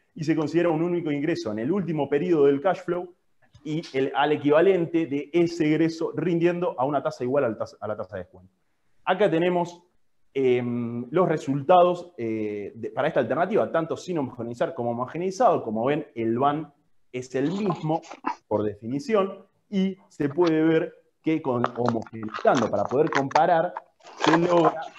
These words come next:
una tasa intermedia al, entre el sin homogeneizar y la tasa de descuento, lo cual es lógico. Bueno, eh,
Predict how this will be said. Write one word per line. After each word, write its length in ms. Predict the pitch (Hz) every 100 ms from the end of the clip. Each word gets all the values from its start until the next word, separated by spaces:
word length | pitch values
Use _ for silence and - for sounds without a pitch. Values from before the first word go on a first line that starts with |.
| - -
una 160 | 147 143
tasa 380 | 160 - - -
intermedia 600 | 165 165 151 180 160 160
al, 280 | 117 113 113 - -
entre 420 | 135 139 143 151
el 180 | 117 113
sin 240 | - 160
homogeneizar 640 | 147 117 123 110 113 147 151 - - - 139
y 160 | 139 123
la 80 | 113
tasa 340 | - 123 120
de 60 | 101
descuento, 420 | 98 92 90 98
lo 100 | 110
cual 220 | 131 139
es 300 | 135 135 -
lógico. 420 | 107 95 - - - - - - - - - _ _ - - _ _ - - - - - - -
Bueno, 320 | - 139 101 - - -
eh, 300 | 127 127 127